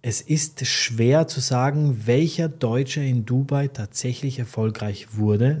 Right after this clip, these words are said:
weil eben die wenigsten mit einer eigenen Strategie und einem wirklichen kreativen Plan kommen. Tatsächlich würde ich sagen, es gibt hier keinen guten Döner zum Beispiel, ne? Also da,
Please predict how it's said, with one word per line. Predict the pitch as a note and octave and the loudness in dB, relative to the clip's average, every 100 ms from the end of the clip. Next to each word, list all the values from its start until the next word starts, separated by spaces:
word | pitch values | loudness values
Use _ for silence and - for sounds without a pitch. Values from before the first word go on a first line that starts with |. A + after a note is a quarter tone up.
| A#2 | 0
weil | A2+ D3+ | 2 4
eben | D3 C#3 | 4 2
die | B2 A2+ | 0 2
wenigsten | C#3+ D#3+ - - C3 | 4 2 0 -2 0
mit | B2+ | 0
einer | A#2 A2 | -2 -2
eigenen | A#2+ C3 B2 | -2 0 0
Strategie | - G#2+ - G#2 A#2 C#3+ E3 | -2 -6 -6 -2 0 0 0
und | - A#2+ A2+ | -4 -4 -2
einem | A2+ A2+ | -4 -2
wirklichen | A#2+ C3+ C3+ B2+ A2 | 0 0 0 -2 -6
kreativen | - B2 A2+ A#2+ A#2+ | -4 -4 -2 -2 -2
Plan | G#2+ B2 C#3+ | 0 0 -2
kommen. | - G2 F2+ - _ | -4 -10 -10 -16 _
Tatsächlich | C#3 C3 D3+ D3+ | 2 4 4 6
würde | D3 | 6
ich | C3+ | 6
sagen, | C3+ C3+ | 4 2
es | B2+ - | 0 0
gibt | D3 - | -2 -4
hier | - B2+ | -2 0
keinen | - C3 A#2+ | 2 2 2
guten | B2 A#2+ B2+ | 0 -2 -2
Döner | A2+ G2+ F#2 | 0 0 -2
zum | - | -10
Beispiel, | - G2+ - G2+ | -16 -16 -12 -4
ne? | A2+ B2+ | -2 0
Also | A2 G#2+ | 2 0
da, | - A#2+ F#3+ A#3 A3+ | 2 6 8 6 4